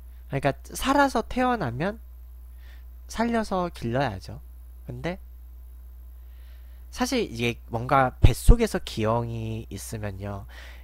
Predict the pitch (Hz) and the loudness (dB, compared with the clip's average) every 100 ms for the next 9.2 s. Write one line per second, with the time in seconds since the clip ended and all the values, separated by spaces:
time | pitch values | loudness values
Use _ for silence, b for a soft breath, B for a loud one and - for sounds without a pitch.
0 | B - 120 131 180 180 170 139 - - | B -2 0 2 0 0 0 6 6 6
1 | 262 262 233 190 143 113 143 175 160 104 | 4 2 -2 -4 -6 -4 -4 -4 -4 -6
2 | 98 101 - - - - - - - - | -8 -10 -12 -14 -16 -16 -16 -16 -16 -16
3 | - - 120 107 - B B B B - | -14 -10 -6 -6 -6 B B B B -2
4 | - 294 302 262 101 - 147 - 104 - | 4 6 6 4 0 -2 2 2 2 -2
5 | - - - - - - - - - - | -8 -12 -14 -14 -16 -16 -16 -16 -16 -16
6 | - - - - - - - - - - | -16 -16 -16 -16 -16 -16 -16 -16 -16 -16
7 | - - - - 113 113 104 B B B | -16 -16 -16 -10 -6 -4 -4 B B B
8 | B - - 113 107 - - - - 113 | B -16 -8 0 0 -2 -14 4 4 6
9 | 113 | 2